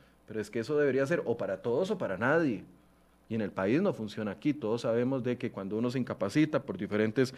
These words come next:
situaciones, al, a partir del tercer día le pagarán a uno el sesenta por ciento del salario y uno tiene que asumir esa reducción debido a la, al tema de la enfermedad en Recope.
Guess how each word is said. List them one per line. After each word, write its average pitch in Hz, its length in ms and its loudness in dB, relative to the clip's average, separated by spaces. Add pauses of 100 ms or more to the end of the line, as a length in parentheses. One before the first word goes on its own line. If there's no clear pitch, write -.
(240)
situaciones, 143 920 6
al, 107 320 0
a 95 140 -4
partir 110 260 -4
del 131 180 0
tercer 117 340 -2
día 127 180 4
le 123 100 4
pagarán 104 420 0
a 120 60 -2
uno 117 240 0
el 123 80 -2
sesenta 104 420 -6
por 98 200 -8
ciento 107 320 -4
del 113 120 -2
salario 107 500 -2 (420)
y 113 100 -4
uno 113 160 -2
tiene 127 240 -2
que 131 100 0
asumir 117 540 -2 (460)
esa 113 240 -2
reducción 123 800 0 (200)
debido 104 420 -2
a 117 60 2
la, 117 120 4
al 95 260 -6
tema 110 240 -4
de 117 100 -2
la 98 80 -4
enfermedad 95 560 -8 (1600)
en 104 100 -8
Recope. - 380 -10